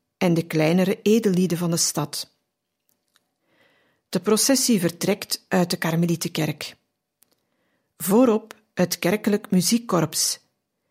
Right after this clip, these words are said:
en daartussen de litanieën zingend, de beneficiarii van de hoofdkerk, namelijk de doctores de la Puente en Camara, in hun brokaten koorkappen.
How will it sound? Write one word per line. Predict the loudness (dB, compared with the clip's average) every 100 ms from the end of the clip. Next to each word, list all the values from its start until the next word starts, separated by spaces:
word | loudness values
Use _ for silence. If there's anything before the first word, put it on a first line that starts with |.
| _ _ 0
en | 2 4
daartussen | 4 2 2 0 0 2 2 -2 -12 _
de | _ 0 0
litanieën | 2 2 2 4 2 2
zingend, | 2 4 2 0 -8 _ _ _ _ _ _ 0
de | 4
beneficiarii | 4 4 0 0 2 2 4 4 4 2 0 -6 _ _ _
van | -2 2
de | 2
hoofdkerk, | 0 -2 -4 -4 -4 -4 -8 -20 _ _ _ _ _ _ -6
namelijk | 0 2 4 2 2 -4 -16
de | -2 0 2
doctores | 0 -2 0 2 2 0 -2 -4 -8 _
de | 0
la | 0
Puente | 0 0 2 2 4 2 2 -4 _ _ _ _ _ -2
en | 0
Camara, | 2 2 4 2 0 -6 -14 _ _ _ _ _ _ _
in | 2 4
hun | 4
brokaten | 2 -2 -2 0 0 -4 -4
koorkappen. | 4 4 4 -2 -2 -4